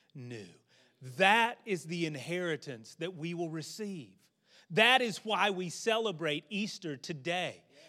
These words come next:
and next year and the year after that. That's why we live in the hope, not just on Easter, but every day as Christians, because we know and we believe that that is true, that we,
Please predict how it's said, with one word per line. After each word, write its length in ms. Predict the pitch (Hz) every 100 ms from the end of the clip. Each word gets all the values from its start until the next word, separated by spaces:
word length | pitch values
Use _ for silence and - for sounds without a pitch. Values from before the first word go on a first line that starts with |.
| - _ _ _
and 220 | 196 190 190
next 420 | 196 - - -
year 220 | 175 127 - -
and 160 | 208 220
the 80 |
year 220 | 190 202 214
after 240 | 190 185
that. 200 | 196 160 - -
That's 280 | 240 277 -
why 200 | 254 240
we 160 | 247
live 240 | 214 262 247
in 120 | 214
the 120 | 202
hope, 400 | 165 277 262 - -
not 340 | 202 247 262 185
just 280 | 254 254 254
on 200 | 202 214
Easter, 500 | 233 311 - 202 180 - -
but 140 | 262 269
every 380 | 269 302 311 294
day 420 | 214 170 117 95 - -
as 220 | - 214 -
Christians, 600 | - 226 - - 147 120
because 460 | 254 254 269 220
we 240 | 185 277 262
know 500 | 226 269 302 262 220
and 220 | 233 226
we 120 | 254
believe 580 | 202 233 233 320 285 185
that 200 | 226 226
that 280 | 226 226 - - -
is 420 | 208 190 180 165 - -
true, 540 | - - 170 170 135 110 - -
that 220 | 220 208
we, 300 | 156 165 269